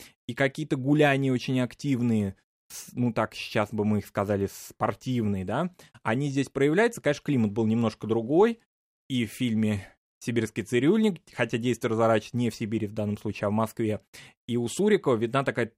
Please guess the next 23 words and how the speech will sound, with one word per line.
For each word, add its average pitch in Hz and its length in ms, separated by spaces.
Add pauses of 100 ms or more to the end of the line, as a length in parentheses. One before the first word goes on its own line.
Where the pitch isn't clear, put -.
(140)
ну, 123 200 (300)
ну, 127 80
такой 113 220
хороший 127 480
мороз, 113 560
да, 151 200 (440)
а 107 500 (300)
климат 143 340
меняется, 196 560
но, 127 160
тем 147 240
не 147 80
менее, 175 540
м, 127 240
все 139 160
равно, 156 440
ну, 139 140
какой-то 156 420
вот 143 240 (380)
именно 151 320
переход 147 500
от 131 140
одного 135 640